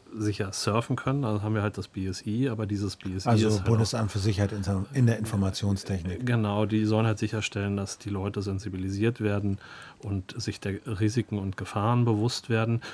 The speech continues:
Speaker 1: Und auf der anderen Seite ist das B S I dem Innenministerium unterstellt, die eben für so Ermittlungs-, äh, äh, Geschichten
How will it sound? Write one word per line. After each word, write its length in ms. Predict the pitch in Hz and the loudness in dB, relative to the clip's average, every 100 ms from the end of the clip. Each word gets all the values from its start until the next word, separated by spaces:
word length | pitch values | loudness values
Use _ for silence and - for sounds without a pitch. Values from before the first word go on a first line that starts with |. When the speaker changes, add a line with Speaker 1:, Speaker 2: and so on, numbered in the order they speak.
| - - | -12 -4
Speaker 1:
Und 140 | 104 | -2
auf 120 | 104 | -2
der 140 | - 98 | -2 -2
anderen 240 | 104 110 | 0 2
Seite 320 | 107 107 - | 2 0 0
ist 400 | 101 107 - - | -2 -2 -4 -10
das 220 | 123 104 - | -4 -4 -2
B 180 | 104 | -2
S 160 | 101 - | -2 -2
I 220 | 110 107 | 0 0
dem 280 | 113 101 101 | 2 0 2
Innenministerium 760 | 110 110 104 104 - 101 95 95 | 2 2 2 0 -2 -2 0 -2
unterstellt, 640 | 95 98 - 101 104 - | -4 -6 -2 0 0 0
die 180 | 110 98 - - - - - - - _ - - | -2 -2 -6 -20 -20 -20 -20 -20 -20 _ -20 4
eben 160 | 117 107 | 4 4
für 260 | - 107 | 4 4
so 160 | 95 117 | 4 2
Ermittlungs-, 800 | 101 104 - 120 107 - - 90 | 4 2 2 2 2 2 -2 -2
äh, 240 | 104 104 101 | -2 -2 -2
äh, 1600 | 101 - - - 104 101 101 - - - - - - - - 151 | -4 -12 -18 -10 -6 -4 -4 -6 -14 -18 -20 -20 -20 -20 -12 -4
Geschichten 880 | 113 - 104 - 101 98 92 113 | -2 0 -2 -2 -2 0 -4 -12